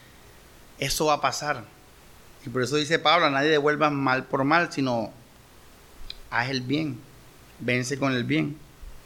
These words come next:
Verso veintiuno, "No te dejes vencer por el mal, por el contrario, vence al mal haciendo el bien".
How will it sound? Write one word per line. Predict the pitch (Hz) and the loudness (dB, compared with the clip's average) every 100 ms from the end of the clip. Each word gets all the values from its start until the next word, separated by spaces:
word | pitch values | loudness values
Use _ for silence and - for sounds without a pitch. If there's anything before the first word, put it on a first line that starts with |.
| - - - - - - - - - - - - - - - - - - - - - - - - - - - | -20 -20 -20 -20 -20 -20 -20 -20 -20 -20 -20 -20 -20 -20 -20 -20 -20 -20 -20 -20 -20 -20 -20 -20 -20 -20 -2
Verso | 131 135 160 | 0 2 2
veintiuno, | 160 151 175 156 117 - - - - - - - - - - | 2 2 2 2 0 -8 -20 -20 -20 -20 -20 -20 -20 -20 -2
"No | 165 190 | 2 4
te | 208 | 6
dejes | 208 190 | 6 4
vencer | 170 156 190 185 | 4 4 2 2
por | 180 170 | 2 4
el | 147 | 4
mal, | 156 156 151 160 147 - - - - - | 4 4 2 -6 -18 -20 -20 -20 -20 -8
por | 131 | -2
el | 135 | -2
contrario, | 135 120 117 143 151 170 170 160 160 - - | 0 0 4 4 4 2 -4 -8 -18 -16 -6
vence | 127 151 160 156 160 | 0 2 2 0 0
al | 135 120 | 0 2
mal | 120 139 160 170 - - - - - - - - - | 2 2 2 -2 -14 -20 -20 -20 -20 -20 -20 -20 -8
haciendo | 127 120 - 131 135 131 127 | -2 -2 -2 -2 0 0 0
el | 120 | -2
bien". | 110 107 95 | -6 -8 -10